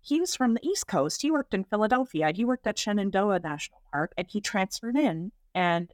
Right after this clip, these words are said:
it was his job to manage the problems of the park, you know, in quotes. And I think that there was a certain impatience with the fact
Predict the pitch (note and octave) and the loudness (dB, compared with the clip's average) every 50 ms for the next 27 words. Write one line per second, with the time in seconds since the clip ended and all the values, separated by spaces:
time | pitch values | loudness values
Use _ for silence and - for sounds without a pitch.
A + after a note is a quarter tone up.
0 | _ F#3 F#3 F3 F3 - - - G#3+ G#3+ - - A3 G#3+ G#3+ G#3 - - - F#3 | _ -4 -2 -2 -2 -2 -2 -2 -2 -2 -2 -2 0 0 0 -2 -4 -6 -6 -4
1 | F3+ F#3 F#3 G3+ F#3+ F3+ - - - _ _ - F#3 F3+ F3+ F#3 F#3+ F#3+ F#3 - | -2 0 0 0 0 -2 -4 -10 -14 _ _ 0 2 2 2 2 0 -2 -2 -2
2 | F3 - _ _ _ - G3+ C4+ E4 - _ - G#3 - G#3 F#3+ G#3 A#3 A3+ G#3 | -2 -2 _ _ _ 0 0 0 0 -2 _ -6 -4 -2 0 2 2 2 2 0
3 | - - A3+ B3 D#4+ E4 - - - - _ _ _ _ _ - - _ _ _ | -2 0 2 2 2 0 -2 -8 -16 -16 _ _ _ _ _ -20 -20 _ _ _
4 | _ - F#3+ F#3+ F#3+ F#3 F#3 F3+ F#3 F#3+ B3 - _ _ _ _ _ _ _ _ | _ -4 0 2 2 4 2 2 0 -4 -10 -14 _ _ _ _ _ _ _ _
5 | _ _ _ _ - G3+ G3+ G3+ - B3 B3 B3 - - A#3 A3+ - - G#3+ G#3 | _ _ _ _ 0 0 0 2 2 0 0 0 0 -2 -6 -6 -2 0 2 4
6 | G#3+ G#3+ G#3+ G#3+ G#3 G3+ G#3+ - _ _ _ _ - _ - G3+ G#3 G#3 G#3+ - | 4 4 2 2 0 0 -2 -6 _ _ _ _ -20 _ -2 0 0 0 0 -2
7 | - - B3 A#3+ A#3+ A#3 G#3 G#3 - - - B3+ B3+ - A#3 G3+ - - F#3 F#3 | 0 0 0 2 2 2 2 0 0 -2 -2 -2 0 2 0 0 0 -2 -6 -6
8 | - F#3 - _ - F3+ F3 F3 F3+ - | -6 -10 -12 _ -2 0 0 0 0 -4